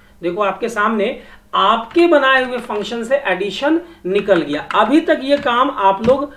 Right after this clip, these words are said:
Excel के sum function से करते आ रहे थे। तो इस तरह से आप लोग Excel के अंदर वीबीए एडिटर में जाके वीबीए लैंग्वेज के through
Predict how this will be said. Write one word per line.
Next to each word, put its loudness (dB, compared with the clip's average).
Excel 0
के 2
sum 0
function -4
से -4
करते 0
आ -4
रहे -10
थे। -12
तो -2
इस 2
तरह 6
से -2
आप -4
लोग -8
Excel -2
के -2
अंदर -6
वीबीए -4
एडिटर -4
में -4
जाके -8
वीबीए -2
लैंग्वेज -2
के -8
through -8